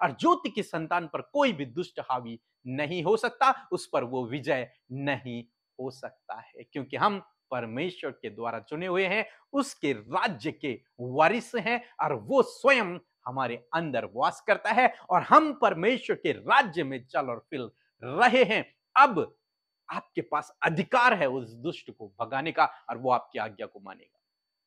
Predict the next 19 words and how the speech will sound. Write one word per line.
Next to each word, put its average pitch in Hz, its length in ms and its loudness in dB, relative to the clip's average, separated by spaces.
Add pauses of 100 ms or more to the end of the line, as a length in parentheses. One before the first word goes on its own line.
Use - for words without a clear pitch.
(540)
क्योंकि 269 380 -4
आप 180 200 -2 (360)
ज्योति 156 400 -4
की - 200 -12
संतान 107 960 -12
हैं। - 120 -20 (360)
इसलिए 285 580 2 (200)
आप 135 260 -4
घबराए 107 520 -10
नहीं, 95 280 -20
निराश 208 380 -2
न 151 40 -10
होए, 123 160 -10
दुखी 139 300 -14
न 131 60 -10
होए, 117 240 -14 (140)
परेशान 113 420 -10
न 101 200 -16 (100)
होए, 92 140 -20